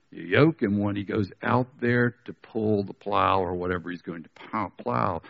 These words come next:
"Take my yoke on you and learn from me."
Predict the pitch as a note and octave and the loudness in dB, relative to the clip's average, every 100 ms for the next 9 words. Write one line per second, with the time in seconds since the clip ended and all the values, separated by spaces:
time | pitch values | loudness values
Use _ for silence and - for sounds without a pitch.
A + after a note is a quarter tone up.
0 | - - E3 D#3 - B2+ A2+ G#2 A2 D3+ | -18 2 2 2 0 2 4 4 4 2
1 | - G#2 F#2+ G2 F#2+ F#2 G2 G#2 _ - | -2 0 2 4 4 4 2 -2 _ -20
2 | - - _ _ _ - - A2 G2 F#2 | -18 -18 _ _ _ -20 -4 0 2 2
3 | G2+ B2+ E3+ G3+ F3+ - C3+ C3 B2+ C#3 | 6 6 6 4 2 2 4 6 8 8
4 | A#2 D#2 | 6 2